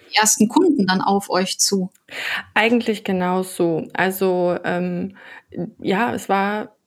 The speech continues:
Speaker 2: so, dass, äh, wir da Testimonial waren für Amazon Global Selling, hieß das Programm damals,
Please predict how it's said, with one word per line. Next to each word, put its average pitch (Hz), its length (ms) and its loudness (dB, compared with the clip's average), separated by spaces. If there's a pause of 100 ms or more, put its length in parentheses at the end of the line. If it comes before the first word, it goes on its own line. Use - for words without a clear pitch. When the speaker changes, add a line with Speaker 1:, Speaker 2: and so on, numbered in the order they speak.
(240)
Speaker 2:
so, 214 300 -2
dass, 196 280 -4
äh, - 640 -6
wir 202 160 -2
da 190 220 0
Testimonial 196 840 -4
waren 208 220 -4
für 196 240 -8
Amazon 202 480 -6
Global 190 380 -4
Selling, 214 520 -2
hieß 214 280 -8
das - 100 -18
Programm 214 460 -6
damals, 214 560 -4